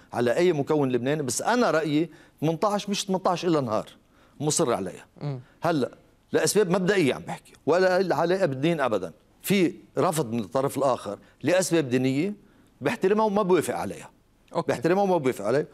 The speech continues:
Speaker 1: ورح ضلني قاتل على سن ثمنتاش، مش ثمنتاش إلا نهار.
Speaker 2: بس نحن بهيدا الحالة إذا ما كان في، يعني عم بتقلي أسباب دينية بحترمها، بس ما بوافق
Speaker 1: ما بوافق
Speaker 2: عليها.
Speaker 1: عليها، لا.
Speaker 2: لكن نحن بهيدا الحالة مش قادرين إنه نوصل
Speaker 1: لا.
Speaker 2: لأنه نقر
Speaker 1: لا، مش
Speaker 2: هالقانون.
Speaker 1: قادرين، ولكن وصلنا يعني.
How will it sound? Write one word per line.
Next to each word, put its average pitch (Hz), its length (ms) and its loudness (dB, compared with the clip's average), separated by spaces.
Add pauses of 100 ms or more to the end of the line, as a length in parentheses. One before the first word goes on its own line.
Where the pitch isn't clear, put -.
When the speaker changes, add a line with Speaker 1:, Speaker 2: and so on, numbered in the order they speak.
(160)
Speaker 1:
ورح 180 160 0
ضلني 190 260 2
قاتل 123 260 2
على 101 140 -4
سن 113 240 -8 (120)
ثمنتاش، 143 440 -2 (260)
مش 190 160 0
ثمنتاش 170 460 0
إلا 131 200 2
نهار. 98 260 -8 (200)
Speaker 2:
بس 160 160 -4
نحن 208 160 -4
بهيدا 160 280 -2
الحالة 185 320 -2
إذا 139 200 -4
ما 139 100 -2
كان 175 200 -2
في، 170 200 -6
يعني 127 300 -4 (280)
عم 156 100 -2
بتقلي 202 260 0
أسباب 175 280 0
دينية 156 280 -2
بحترمها، 180 460 0
بس 156 160 -2
ما 156 60 0
بوافق 143 300 0
Speaker 1:
ما 156 60 2
بوافق 143 220 4
Speaker 2:
عليها. 98 160 -2
Speaker 1:
عليها، 95 100 -4
لا. 113 60 0
Speaker 2:
لكن 175 280 0
نحن 220 360 -4
بهيدا 180 280 0
الحالة 175 360 0
مش 185 180 -4
قادرين 240 300 -2
إنه 190 180 -2
نوصل 170 200 -4
Speaker 1:
لا. 113 80 2
Speaker 2:
لأنه 156 260 0
نقر 156 200 -4
Speaker 1:
لا، 135 100 2
مش 156 60 0
Speaker 2:
هالقانون. 160 260 2
Speaker 1:
قادرين، 113 240 -2
ولكن 131 360 0
وصلنا 131 340 0
يعني. 76 260 -12